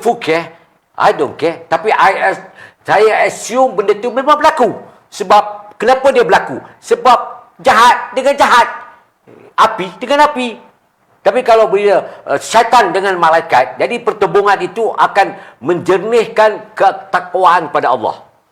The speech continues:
Tapi ini tidak. Tak ada sandaran, tak ada naratif. Naratifnya jatuh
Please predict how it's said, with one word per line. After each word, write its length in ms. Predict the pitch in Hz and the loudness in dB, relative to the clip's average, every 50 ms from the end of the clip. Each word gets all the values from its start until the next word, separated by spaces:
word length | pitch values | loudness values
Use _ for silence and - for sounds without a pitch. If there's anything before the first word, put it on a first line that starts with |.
| _ _ _ - | _ _ _ -2
Tapi 240 | 185 - - 254 | -2 -2 -2 -6
ini 160 | 247 262 269 262 | -8 -8 -10 -8
tidak. 560 | 277 294 302 285 214 - - - - - - _ | -4 2 4 4 4 2 0 -8 -16 -20 -20 _
Tak 160 | _ 196 208 226 | _ 0 2 2
ada 80 | 262 | 2
sandaran, 720 | 262 262 262 269 285 302 285 277 254 214 - - - - - | 2 2 2 4 4 6 6 6 4 4 2 -4 -6 0 2
tak 160 | 240 254 285 | 2 4 4
ada 80 | 277 | 2
naratif. 560 | 269 285 285 285 285 - 269 240 170 - - - - | 2 2 2 2 0 -2 -4 -4 -4 -6 -10 -6 0
Naratifnya 640 | 214 262 247 226 - - 202 175 160 190 240 247 240 | 2 4 4 4 2 0 -4 -4 0 2 2 2 4
jatuh 320 | 262 240 - - 147 139 | 2 2 2 2 -2 -4